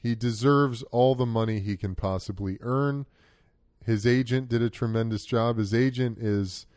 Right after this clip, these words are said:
is embattled, the embattled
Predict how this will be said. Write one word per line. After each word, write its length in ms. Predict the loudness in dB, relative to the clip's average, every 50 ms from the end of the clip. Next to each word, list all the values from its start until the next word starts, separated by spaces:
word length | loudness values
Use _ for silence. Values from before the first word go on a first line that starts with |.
| _ _ _ _ _ _ _ _ _ -2
is 460 | 0 2 2 2 2 -2 -4 -8 -10 -4 -2
embattled, 1040 | -2 0 0 -2 0 2 4 4 6 6 6 6 6 4 4 2 0 -2 -8 -14 -20 _ _ _ _ _ _ _ _ _ _ _ _ _ _ _ _ _ _ _ _ _ _ _ _ -20 -14 _
the 180 | -4 -2 0 0
embattled 720 | 0 0 0 2 4 4 4 4 4 4 4 2 0 -2